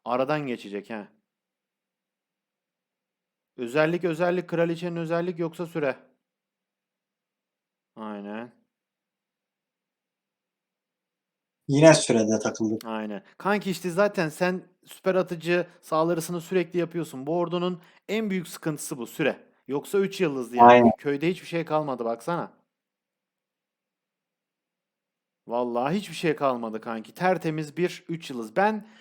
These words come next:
Speaker 1: hem bu saldırıyı hem de bir önceki saldırıyı rahat iki tane üç yıldız sayıyorum kanki. İki üç yıldız attın yani.
Speaker 2: Eyvallah.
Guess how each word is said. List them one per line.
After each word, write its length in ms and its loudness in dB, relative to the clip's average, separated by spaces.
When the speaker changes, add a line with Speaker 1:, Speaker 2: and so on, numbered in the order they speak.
Speaker 1:
hem 300 -2
bu 80 0
saldırıyı 720 2
hem 300 -4
de 160 -4
bir 140 -2
önceki 460 -6
saldırıyı 720 -2
rahat 320 -6
iki 200 -6
tane 260 0
üç 200 -4
yıldız 200 -2
sayıyorum 440 -4
kanki. 420 -6
İki 240 -12
üç 200 -8
yıldız 260 -6
attın 320 0
yani. 380 -6
Speaker 2:
Eyvallah. 420 12